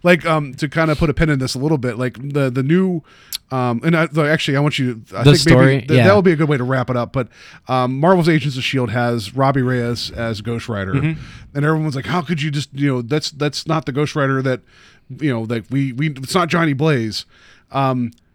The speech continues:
Speaker 1: that's okay because it still gives
Speaker 2: I
Speaker 1: you, like, it's Ghost Rider and you get the feel of it and it's,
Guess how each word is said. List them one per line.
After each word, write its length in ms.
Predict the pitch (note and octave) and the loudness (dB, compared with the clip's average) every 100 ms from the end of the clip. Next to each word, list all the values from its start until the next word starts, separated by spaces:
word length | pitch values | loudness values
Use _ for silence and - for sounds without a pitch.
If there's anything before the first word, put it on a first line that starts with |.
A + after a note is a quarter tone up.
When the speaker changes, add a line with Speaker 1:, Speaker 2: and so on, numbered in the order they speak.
| _ | _
Speaker 1:
that's 200 | F3+ G3 | 0 2
okay 380 | G#3+ - G#3+ D3+ | 0 2 2 2
because 320 | C#3 - D3 | 2 0 -2
it 60 | C3 | -2
still 340 | - E3 D#3+ | 0 2 4
gives 240 | C3+ D3+ F3+ | 4 2 2
Speaker 2:
I 20 | |
Speaker 1:
you, 80 | C#3+ | 2
like, 180 | C3+ C3 | 2 0
it's 100 | D3+ | -4
Ghost 260 | - G#3+ F#3 | -2 0 2
Rider 320 | F3 D3 B2+ | 2 2 2
and 120 | C3 | 0
you 80 | D3+ | 2
get 160 | C#3+ - | 0 0
the 80 | D3+ | -4
feel 280 | F#3+ G#3+ | -2 0
of 160 | E3 B2 | 2 0
it 120 | B2+ | -2
and 240 | B2+ C3 C3+ | -4 -4 -4
it's, 240 | B2+ - | -6 -10